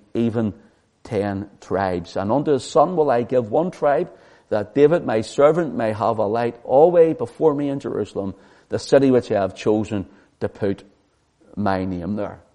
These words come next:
Now let me just give you a rundown what's happened. Jeroboam, this servant, he's out walking with his new coat on. Ahijah the prophet comes, takes his mantle or his coat off him,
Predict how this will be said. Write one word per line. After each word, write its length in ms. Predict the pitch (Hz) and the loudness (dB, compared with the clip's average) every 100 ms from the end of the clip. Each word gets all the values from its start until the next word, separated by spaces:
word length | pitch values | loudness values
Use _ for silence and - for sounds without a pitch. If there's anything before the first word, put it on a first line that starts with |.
| _ - | _ -14
Now 80 | |
let 160 | 98 123 | -8 -6
me 100 | 165 | -6
just 220 | 143 - | -6 -4
give 160 | - 110 | -2 0
you 80 | 107 | 0
a 40 | |
rundown 400 | 92 101 101 90 | 0 -2 -2 -4
what's 180 | 92 - | -6 -10
happened. 340 | - 85 90 - _ _ _ _ | -12 -12 -14 -18 _ _ _ _
Jeroboam, 800 | 110 135 143 131 131 135 - 127 _ _ _ _ _ | -2 2 2 0 -2 -6 -10 -20 _ _ _ _ _
this 180 | 117 - | -10 -10
servant, 640 | - - 131 117 123 135 - _ _ _ _ _ | -12 -4 2 2 2 -4 -10 _ _ _ _ _
he's 200 | - 95 | -14 -2
out 140 | 120 151 | 0 2
walking 360 | 120 120 131 | 2 2 0
with 100 | 104 | -4
his 140 | 98 98 | -6 -4
new 160 | 113 | -6
coat 240 | - 110 107 | -2 -2 0
on. 280 | 113 120 - _ _ _ _ | -2 -4 -10 _ _ _ _
Ahijah 500 | - 95 117 139 127 | -8 -4 -2 -2 -2
the 120 | 135 | -4
prophet 460 | - 113 110 123 107 | -2 0 0 -2 -8
comes, 380 | - 117 120 - - - - - _ _ | -4 -4 -4 -10 -20 -20 -20 -20 _ _
takes 300 | - 156 160 | 0 0 2
his 160 | 156 113 | -2 0
mantle 380 | 120 131 135 | 2 2 0
or 120 | 113 92 | -2 -2
his 120 | 95 | -6
coat 240 | - 151 | 0 2
off 200 | 131 131 | 2 -2
him, 180 | 135 139 | -6 -10